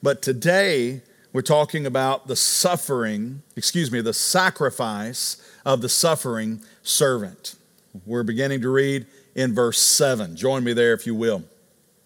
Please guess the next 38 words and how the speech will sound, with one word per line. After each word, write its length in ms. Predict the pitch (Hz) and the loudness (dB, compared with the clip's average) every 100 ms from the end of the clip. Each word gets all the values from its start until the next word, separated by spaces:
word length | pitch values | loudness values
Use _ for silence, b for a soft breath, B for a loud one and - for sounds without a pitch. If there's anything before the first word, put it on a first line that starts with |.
| _ _ _ _ _ - b b b b | _ _ _ _ _ -20 b b b b
"He 160 | 170 202 | 0 0
was 180 | 190 | 2
oppressed 840 | 156 - - 175 180 180 - - - b b b b b b _ _ _ _ _ - | -2 -4 0 2 2 2 0 -4 -6 b b b b b b _ _ _ _ _ -6
and 160 | 143 | -4
he 160 | 131 160 | -2 0
was 180 | 147 139 | 0 0
afflicted. 680 | 131 - 151 - 135 101 - _ _ _ _ _ _ _ _ | -2 2 2 2 -6 -10 -16 _ _ _ _ _ _ _ _
Yet 200 | 135 143 | 0 2
we 180 | 123 156 | 0 -2
did 320 | 123 165 160 | 0 0 0
not, 460 | 151 151 147 - - | -2 0 -2 -4 -12
excuse 360 | - - 151 | -8 -6 -4
me, 80 | 123 | -6
yet 300 | 123 147 151 | 0 2 0
he 220 | - 170 | -2 -4
did 320 | 175 131 160 127 | -2 0 0 2
not 240 | 135 139 | -2 0
open 360 | 131 139 135 117 | 2 2 0 -2
his 180 | 120 | -4
mouth. 400 | 117 127 117 113 - _ b b b b b b | -4 -4 -6 -10 -20 _ b b b b b b
Like 240 | - 147 143 | 0 0 2
a 80 | 127 | 4
lamb 580 | 127 143 147 143 123 110 B - | 4 4 4 2 0 -4 B -2
that 120 | 123 | 0
is 160 | 123 104 | 0 0
led 380 | 127 135 135 117 | 4 6 4 2
to 80 | |
slaughter, 520 | 123 - 135 123 117 113 | -2 0 2 2 0 -2
and 80 | |
like 200 | 123 139 | -2 -2
a 40 | 123 | -2
sheep 520 | - - 170 175 - | -2 -2 -2 -4 -4
that 160 | 139 123 | -2 -2
is 100 | - | 0
silent 640 | - 151 143 156 156 - | 0 0 0 0 -2 -4
before 380 | 131 156 147 135 | -4 2 2 2
its 180 | - | 0
shearers, 840 | - - 131 107 95 87 - - - | -6 -4 -4 -6 -12 -16 -14 -12 -14